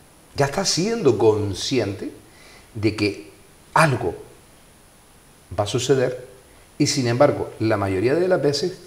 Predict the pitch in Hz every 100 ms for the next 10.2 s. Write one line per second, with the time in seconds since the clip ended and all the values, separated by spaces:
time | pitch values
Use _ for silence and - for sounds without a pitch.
0 | - - 117 107 120 - 151 160 156 151
1 | 147 151 147 90 - 98 98 95 - 165
2 | 165 175 - - 160 117 - - - -
3 | - 117 120 110 - 202 185 175 127 101
4 | 170 - 190 156 117 110 110 104 104 92
5 | - - - 139 131 127 107 104 110 185
6 | - 131 131 - - 135 123 127 120 117
7 | 113 - 175 151 - 113 190 185 - -
8 | 139 127 165 190 151 156 175 208 - 165
9 | 147 196 190 180 175 175 208 175 185 -
10 | 180 175